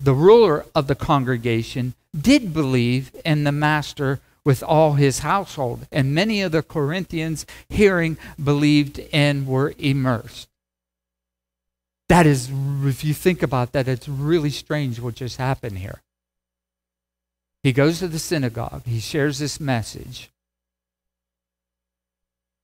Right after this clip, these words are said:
One of the leaders, the head of the congregation, believes in Messiah, but there's a bunch of his brothers who didn't.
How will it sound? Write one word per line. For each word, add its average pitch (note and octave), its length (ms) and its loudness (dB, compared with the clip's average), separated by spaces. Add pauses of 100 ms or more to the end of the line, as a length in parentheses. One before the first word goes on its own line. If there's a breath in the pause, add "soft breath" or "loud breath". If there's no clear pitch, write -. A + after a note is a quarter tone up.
(120)
One D#3 180 2
of F#3+ 140 6
the E3+ 80 4
leaders, E3 540 2
the D3 120 2
head A#3 220 4
of G#3+ 140 2
the D3+ 80 -2
congregation, C3+ 840 -4
believes F#3+ 340 -2
in D#3+ 120 -2
Messiah, D#3+ 400 -2
but D#3 160 -2
there's D3+ 180 -4
a C#3+ 80 0
bunch F#3+ 380 -2
of D#3 200 0 (220 loud breath)
his C3 200 0
brothers E3 480 -4
who D3 100 -4
didn't. C#3 420 -4